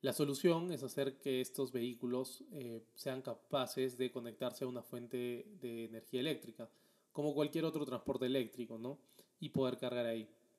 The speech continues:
Por ahora parece que eso va a ser una solución suficiente. Sin embargo, en el futuro probablemente tengamos mejores baterías y mejores paneles.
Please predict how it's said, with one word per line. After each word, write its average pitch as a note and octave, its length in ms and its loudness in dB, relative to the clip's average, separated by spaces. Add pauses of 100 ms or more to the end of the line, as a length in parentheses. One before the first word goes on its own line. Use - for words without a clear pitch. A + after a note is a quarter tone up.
(920)
Por D3 140 4
ahora F#3+ 340 12
parece C3+ 400 4
que B2 100 2
eso B2+ 460 2 (180)
va C#3 60 2
a A2+ 40 0
ser C3 180 0
una B2+ 220 0
solución A#2+ 880 -2
suficiente. A#2 640 -4 (800)
Sin C#3 160 0
embargo, C#3+ 420 6
en B2+ 140 0
el A#2 320 -2
futuro C#3+ 400 4
probablemente B2 520 2
tengamos A2+ 540 -4
mejores B2+ 400 0
baterías C#3 680 0
y C#3+ 120 -8
mejores A#2+ 360 -4
paneles. A2 340 -14